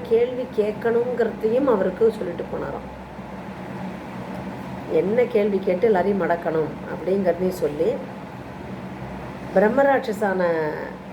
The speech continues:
அவர் சொல்லிட்டு அவர் கிளம்பிட்டார் பதஞ்சலி. இப்போ கவுடர் வந்து பிரம்மராட்சசனா இருக்கிறவ வான் வழியா பறந்து லொகேஷன் பார்த்துட்டே போவார். எந்த எல்லாருக்குமே இருக்கிற வழக்கம் அது.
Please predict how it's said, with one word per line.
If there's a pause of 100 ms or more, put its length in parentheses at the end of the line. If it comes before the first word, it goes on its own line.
(500)
அவர்
சொல்லிட்டு
அவர்
கிளம்பிட்டார்
பதஞ்சலி. (1080)
இப்போ (680)
கவுடர்
வந்து
பிரம்மராட்சசனா
இருக்கிறவ (1200)
வான்
வழியா
பறந்து (920)
லொகேஷன்
பார்த்துட்டே
போவார். (640)
எந்த
எல்லாருக்குமே
இருக்கிற
வழக்கம்
அது.